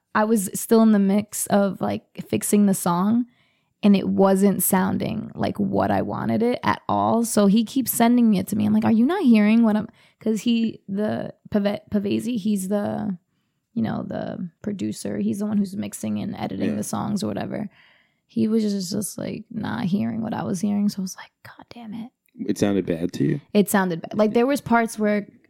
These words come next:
Speaker 1: you could still hear some of the watermarks from the beat. And I
Speaker 2: Uh-huh.
Speaker 1: was like,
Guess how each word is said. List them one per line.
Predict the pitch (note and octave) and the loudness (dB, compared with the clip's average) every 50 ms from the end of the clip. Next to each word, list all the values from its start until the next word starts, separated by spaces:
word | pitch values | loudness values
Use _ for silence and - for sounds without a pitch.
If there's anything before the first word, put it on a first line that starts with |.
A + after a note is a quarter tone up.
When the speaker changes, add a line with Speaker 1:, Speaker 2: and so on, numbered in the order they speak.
| _ _ _ _ - | _ _ _ _ -6
Speaker 1:
you | G3 G3 F3+ | -4 -2 0
could | - G#3+ - | 0 0 0
still | - - A3 G#3+ | 0 0 2 4
hear | G#3+ G3+ A3+ A3+ | 4 4 4 2
some | G3+ - G#3+ G#3 | 0 0 0 0
of | G#3 G3+ | 0 0
the | G3+ | 0
watermarks | F#3 F3+ F3+ F#3 - G3+ G3 G3 - | 0 0 0 0 0 0 0 -2 -2
from | - - G#2 | -4 -6 -8
the | G2 F#2 | -8 -8
beat. | - - - G#2+ - - - - _ _ _ _ _ _ - | -8 -6 -4 -2 -2 -2 -4 -6 _ _ _ _ _ _ -4
And | G3+ G3+ | -2 -2
I | G#3+ F#3+ | -2 -2
Speaker 2:
Uh-huh. | A3 - | -2 -4
Speaker 1:
was | - G3+ | -4 -6
like, | - - - - | -8 -8 -8 -10